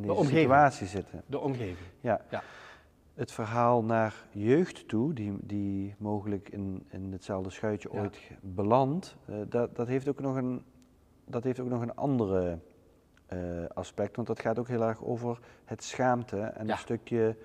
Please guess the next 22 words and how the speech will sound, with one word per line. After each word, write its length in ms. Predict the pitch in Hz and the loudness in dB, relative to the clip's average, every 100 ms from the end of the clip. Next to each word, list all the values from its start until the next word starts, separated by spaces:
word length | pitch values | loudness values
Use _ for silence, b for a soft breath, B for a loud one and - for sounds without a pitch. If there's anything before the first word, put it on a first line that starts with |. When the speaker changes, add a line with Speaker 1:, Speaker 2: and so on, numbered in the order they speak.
| B | B
Speaker 1:
Vooral 280 | - 107 101 | -8 -6 -2
dat. 280 | 110 - - - | -2 -4 -12 -6
Speaker 2:
ehm, 500 | 110 107 107 107 104 | -2 0 2 2 0
hulp 100 | 104 | -6
Speaker 1:
Hulp 360 | 101 120 175 160 | 0 8 8 8
zoeken. 240 | - 110 | 4 6
Speaker 2:
vragen, 240 | 95 87 87 | 4 2 0
hulp 260 | 120 151 | 4 4
Speaker 1:
Ja. 40 | - | 4
Speaker 2:
zoeken. 400 | 131 110 95 82 | 0 2 -2 -8
Speaker 1:
De, 80 | 117 | -8
Speaker 2:
Ja. 160 | 110 110 | -2 0
Speaker 1:
het 160 | 120 | 0
lef 280 | 135 147 185 | 0 0 0
hebben 400 | 139 120 113 107 - | 0 -2 -2 -8 -6
om, 280 | 120 113 - | -6 -6 -6
om, 220 | 117 110 | -6 -6
om 240 | - 113 | -6 -6
hulp 260 | 117 214 175 | -2 -4 -4
te 100 | 104 | -8
zoeken. 360 | 98 92 101 107 _ - | -10 -12 -16 -20 _ -4
Speaker 2:
Ja. 260 | 110 101 | -2 -2